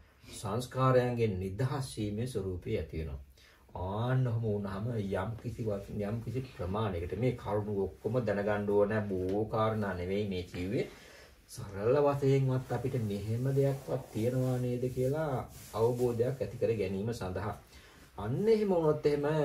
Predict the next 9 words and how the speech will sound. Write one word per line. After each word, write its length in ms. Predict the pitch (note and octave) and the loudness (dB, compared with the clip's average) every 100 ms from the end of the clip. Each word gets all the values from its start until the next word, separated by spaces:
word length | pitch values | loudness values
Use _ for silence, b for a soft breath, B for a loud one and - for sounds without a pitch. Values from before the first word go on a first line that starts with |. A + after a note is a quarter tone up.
| B2+ A2 | 4 2
නැවත 400 | G#2+ A2+ C#3 C#3 | 2 2 2 2
අපිට 260 | C3+ C#3+ C#3+ | 0 2 0
සංසාරේ 680 | C3 A2+ B2+ B2+ C3 B2+ A2+ | 2 0 0 0 2 2 0
භවයේ 520 | G2 G2+ A#2+ C3 A#2 | 0 0 2 4 2
උපදවන 560 | G#2 - B2+ A2+ A2 B2 B2 F#2 - - | 0 0 2 4 4 4 0 -2 -10 -8
අම්මා 500 | G2 G#2+ B2+ B2+ A#2+ | -6 -4 -2 -2 0
නැති 280 | B2+ G#2+ A2+ | -2 -4 -4
කරන්න 360 | A2 G#2 G2 - - - _ _ _ _ | -4 -2 -2 -4 -6 -12 _ _ _ _
පුළුවන්. 420 | - F#2 D#2+ | -4 -4 -4